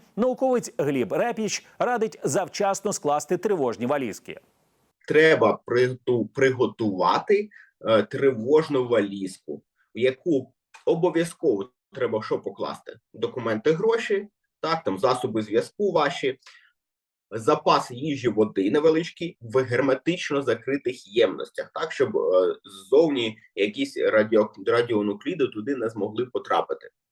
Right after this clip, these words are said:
Speaker 2: Обов'язково треба взяти комплект змінного одягу, так як а,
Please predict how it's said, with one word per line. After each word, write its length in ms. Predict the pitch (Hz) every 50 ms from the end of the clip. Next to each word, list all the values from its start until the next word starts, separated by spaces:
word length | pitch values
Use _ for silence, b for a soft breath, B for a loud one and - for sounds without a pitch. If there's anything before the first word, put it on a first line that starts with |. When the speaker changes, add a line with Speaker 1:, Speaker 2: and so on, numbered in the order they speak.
| _ _ _ _ _ _ _ _ _ - B B B B B B B B _
Speaker 2:
Обов'язково 840 | 127 143 143 143 160 160 170 175 185 190 - - 202 156 107 98
треба 280 | 98 - 107 101 95 101
взяти 580 | 95 98 - 110 95 92 92 - 87 82 80 - _ _ _ _ _ _ _ _
комплект 540 | - 131 127 135 - 165 165 156 131 117 107
змінного 720 | 113 123 123 135 143 143 131 120 143 151 151 - - _ -
одягу, 460 | 117 107 92 85 87 95 98 104 95
так 240 | - 113 107 - 139
як 200 | 117 82 - b b b b b b b
а, 360 | - 104 107 107 107 101 -